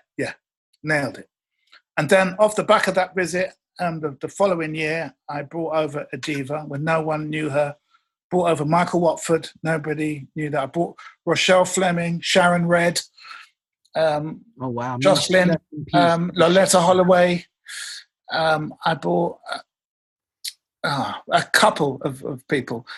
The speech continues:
Speaker 1: And that directly led to what was going on at Queer Nation until the Divas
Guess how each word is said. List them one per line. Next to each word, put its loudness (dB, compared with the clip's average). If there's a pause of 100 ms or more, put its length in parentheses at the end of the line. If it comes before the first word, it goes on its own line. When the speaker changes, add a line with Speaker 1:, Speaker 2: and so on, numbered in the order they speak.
Speaker 1:
And 4
that 2
directly 4
led 0
to -6
what 0
was -14
going -2
on -2
at -6
Queer -2
Nation -4 (920)
until -4
the -8
Divas -4